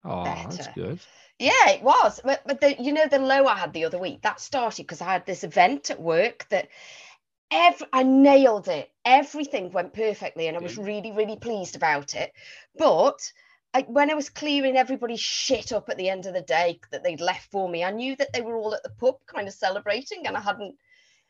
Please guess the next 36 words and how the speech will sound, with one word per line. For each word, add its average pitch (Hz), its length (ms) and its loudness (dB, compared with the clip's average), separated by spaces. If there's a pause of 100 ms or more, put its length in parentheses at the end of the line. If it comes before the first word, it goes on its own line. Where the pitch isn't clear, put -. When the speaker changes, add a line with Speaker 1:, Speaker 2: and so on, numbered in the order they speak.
(320)
Speaker 2:
been 262 180 -2
invited 277 680 0
or 214 300 -2
even 226 320 -10
thanked. 220 360 0
And 240 180 -4
that 320 160 2
doesn't 349 240 -12
normally 277 400 0
bother 320 280 0
me, 156 200 -4
but 175 160 -6
I 214 80 0
just 277 320 -6
felt 240 240 0
like 202 320 0 (400)
I - 80 0
was 190 160 -2
just - 160 -14
worthless 170 580 -2
and 165 160 -10
useless, 165 440 -6
even 180 180 -8
more 180 280 -2
so 170 180 -6
than 165 160 -8
usual. 208 440 -4 (320)
And 214 80 2
it 226 80 4
made 226 200 6
me 233 80 -2
feel 226 180 0
really 190 300 -4
low. 202 320 2 (500)
This - 460 4
week, 175 420 -8